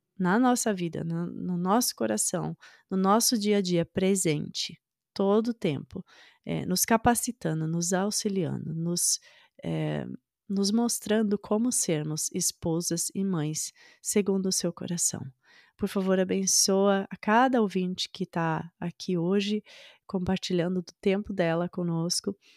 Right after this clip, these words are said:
e abençoa a sua família, dá a ela, é, sabedoria pra lidar com esses desafios dentro de casa, pra lidar com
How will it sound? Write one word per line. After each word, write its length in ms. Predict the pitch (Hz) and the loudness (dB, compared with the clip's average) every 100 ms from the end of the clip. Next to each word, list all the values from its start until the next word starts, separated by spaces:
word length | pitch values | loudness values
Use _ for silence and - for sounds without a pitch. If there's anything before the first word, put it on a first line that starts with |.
| - _ - | -20 _ -6
e 320 | 180 180 175 | 0 2 4
abençoa 380 | 165 180 - 196 | 2 0 2 2
a 40 | 190 | 2
sua 180 | 190 | 2
família, 680 | 185 190 175 180 208 214 190 | 0 -2 0 2 4 4 2
dá 220 | 185 185 | 2 2
a 60 | 190 | 4
ela, 420 | 180 185 185 - - - | 2 2 0 -4 -8 -4
é, 460 | 170 165 165 165 - | -2 0 -2 -4 -6
sabedoria 960 | - 220 254 277 262 208 190 196 202 - - - - - _ _ | -2 4 4 6 4 4 4 2 0 -4 -16 -20 -20 -20 _ _
pra 140 | 214 | 4
lidar 380 | 226 247 254 285 | 6 6 4 2
com 220 | - 247 220 | 0 -2 0
esses 340 | 214 226 196 | 2 2 2
desafios 640 | - 214 - 214 208 190 | 2 2 2 2 4 4
dentro 340 | 180 180 - 175 | 2 -4 -4 -6
de 100 | 175 | -6
casa, 540 | - 165 - 170 170 - | -8 -8 -6 -6 -10 -10
pra 160 | 180 | -6
lidar 440 | 180 175 175 175 175 - - _ | -4 0 2 2 0 -10 -20 _
com 440 | - 185 175 175 | -6 -4 -4 -4